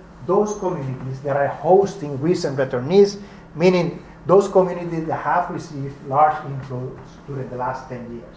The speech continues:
Okay? So the effect is much, much stronger for those communities. That's true for the actual effect. That's true for the, uh, uh, uh, subjective,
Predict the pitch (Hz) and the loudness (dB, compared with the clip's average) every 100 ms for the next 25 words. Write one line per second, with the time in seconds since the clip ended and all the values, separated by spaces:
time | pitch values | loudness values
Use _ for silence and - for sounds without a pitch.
0 | - - 220 - - - - - - - | -16 -12 -12 -14 -20 -20 -20 -20 -16 -8
1 | 147 135 185 185 131 147 175 180 180 156 | -6 0 2 2 0 -4 -2 -2 -2 -6
2 | 151 165 160 156 147 151 151 170 202 202 | -6 -6 -4 -4 -2 -2 0 2 4 4
3 | 202 - - - - - 180 220 214 220 | 4 2 -2 -14 -16 0 4 4 4 4
4 | 208 170 160 160 202 202 208 196 190 196 | 4 2 0 4 4 6 4 4 6 6
5 | 196 - - - 135 160 170 165 175 175 | 6 2 -10 -14 0 2 2 0 -2 -2
6 | 170 - 160 160 160 147 147 147 147 - | -4 0 6 8 8 2 -2 -4 -10 -18
7 | - - 143 135 127 123 123 - - - | -20 -6 0 4 4 2 -4 -10 -18 -20
8 | - - - 135 127 123 - 117 123 113 | -20 -16 -6 -2 0 -2 -4 -4 -4 -6
9 | - - 123 - 143 151 143 - 127 | -12 -14 -12 -4 -2 0 -2 -4 -8